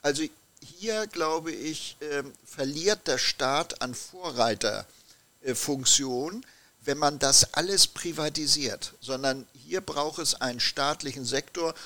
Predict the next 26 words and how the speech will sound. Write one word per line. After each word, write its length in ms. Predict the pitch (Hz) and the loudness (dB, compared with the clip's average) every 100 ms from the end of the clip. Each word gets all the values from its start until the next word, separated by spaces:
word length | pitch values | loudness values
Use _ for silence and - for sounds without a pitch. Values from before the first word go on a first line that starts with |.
| - _ - | -20 _ -10
In 180 | 143 | -2
Hamburg 400 | 139 180 180 160 | 2 2 2 -2
gibt's 320 | - 202 196 175 | -2 0 6 8
ja 140 | 139 | 8
die 180 | 110 117 | 4 -2
Möglichkeiten, 960 | 117 110 - 107 98 - 101 87 - 110 | 0 0 0 -8 -6 -6 -6 -8 -12 -12
nicht? 320 | 165 - - | -10 -10 -12
Äh, 220 | 123 117 113 | -10 -6 -6
im 160 | 127 | -6
Moment 340 | 131 131 139 156 | -8 -6 -6 -2
stehen 540 | - - 139 135 127 _ - _ - | -2 -2 -8 -8 -12 _ -20 _ -8
Kliniken 540 | 147 160 151 123 139 | -6 0 0 0 -6
zum 240 | - 123 | -8 -6
Verkauf. 580 | 113 113 - 127 156 - | -4 -4 -2 -2 0 0
Man 220 | 147 131 | 0 0
könnte 340 | - - 175 381 | 2 0 0 -12
die 180 | - 156 117 | -16 -20 -18
wunderbar 720 | 220 247 196 175 143 139 220 - - _ - | -10 2 2 6 8 8 6 0 -20 _ -10
mit 200 | 151 160 | -4 -2
dem 180 | 147 | -2
Forschungsbereich 1400 | 131 - 101 254 - 196 151 - - 113 110 123 190 - - - - 165 | -2 -6 -2 0 0 0 2 2 2 0 0 2 -2 -4 -10 -16 -10 2
des 260 | 151 - | 6 4
U 80 | 190 | 2
K 240 | - 185 135 | -4 -2 0
Es 260 | 156 170 - | -2 2 4
verbinden. 680 | - 170 156 220 190 - | 4 2 -2 -8 -10 -20